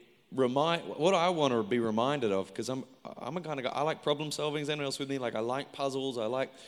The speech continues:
figuring things out. And so I constantly have to be reminded that there's no set formula to salvation. There is absolutely nothing. There are some people where they're just so anti-church, and like, a, the Apostle Saul to Paul conversion, like, in a moment,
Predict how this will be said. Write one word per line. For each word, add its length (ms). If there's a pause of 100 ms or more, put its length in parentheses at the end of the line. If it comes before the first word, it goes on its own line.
(360)
figuring 260
things 300
out. 240
And 100
so 140
I 80
constantly 460
have 280
to 60
be 100
reminded 480
that 140
there's 180
no 300 (260)
set 420
formula 480
to 60
salvation. 640 (1120)
There 120
is 120
absolutely 400
nothing. 320 (320)
There 160
are 40
some 260
people 440
where 220
they're 160
just 300
so 220 (100)
anti-church, 720
and 100
like, 180
a, 240
the 60
Apostle 400
Saul 480 (300)
to 100
Paul 320
conversion, 640
like, 160
in 80
a 60
moment, 320